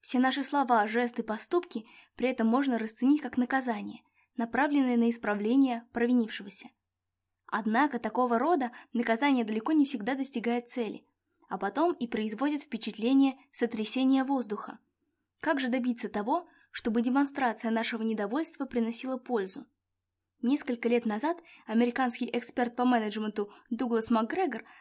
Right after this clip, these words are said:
разработал систему, которую шутливо назвал "принципом горячей плиты".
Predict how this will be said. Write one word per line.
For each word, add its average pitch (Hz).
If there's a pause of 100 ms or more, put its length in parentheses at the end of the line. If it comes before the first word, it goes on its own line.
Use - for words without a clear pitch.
разработал 226
систему, 240 (340)
которую 226
шутливо 285
назвал 247 (220)
"принципом 285
горячей 233
плиты". 233